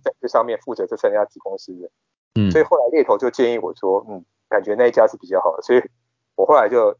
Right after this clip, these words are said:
Speaker 1: 三个里面就选了那一家金昌健康去做那个他们那边的，就是健康板块。
Speaker 2: 就浙江金昌房产嘛。
Speaker 1: 对，对，对，对。那他们做的就是我刚刚讲的，就是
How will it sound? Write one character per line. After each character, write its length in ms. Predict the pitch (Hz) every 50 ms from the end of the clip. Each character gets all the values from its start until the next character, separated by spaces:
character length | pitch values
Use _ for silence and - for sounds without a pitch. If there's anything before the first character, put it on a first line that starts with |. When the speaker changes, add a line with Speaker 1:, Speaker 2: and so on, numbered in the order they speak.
| _ _
Speaker 1:
三 220 | _ - 131 135
个 100 | 131 113
里 80 | 98 92
面 160 | 107 113 110
就 100 | 123 117
选 240 | - - - 101 87
了 80 | 101 95
那 160 | 104 107 107
一 20 | 104
家 220 | - - 98 95
金 160 | - - 117
昌 180 | 110 113 104 107
健 180 | - 117 101 98
康 220 | - 101 95 101 - _ _ _ _ _ _ _ _ _ _
去 180 | - - 120
做 260 | - - - 113 104 101
那 140 | 104 104
个 240 | 95 - 98 90 87
他 140 | - - 117
们 100 | 113 107
那 80 | 113 98
边 220 | 107 104 104 101
的， 400 | 98 101 87 87 85 87 - - _ _
就 120 | - 120 110
是 40 | 110
健 160 | - 147 123
康 140 | 131 120 120
板 140 | - 127
块。 0 |
Speaker 2:
就 180 | 113 - - 117
浙 80 | 160 139
江 320 | - 160 143 139 143 139
金 240 | - 139 135 135 135
昌 240 | 135 131 120 127 131
房 220 | 117 90 95 104
产 200 | - - 87 87
嘛。 200 | 73 65 - - _ _ _ _ _
Speaker 1:
对， 120 | 113 104
对， 160 | - 107 98
对， 200 | 95 107 92 87
对。 240 | - 107 92 87 - _ _ _ _ _ _ _ _ _ _ _ _ _ _ _ _ _ _ _ _ _ _ _
那 220 | 135 127 98 104
他 140 | 107 - 185
们 100 | 175 143
做 140 | - 156 143
的 40 | 123
就 60 | 147
是 60 | 139
我 80 | 110 92
刚 120 | - 120
刚 120 | 123 127 120
讲 180 | - 107 85
的， 60 | 87 87
就 100 | - 113
是 240 | 117 110 104 95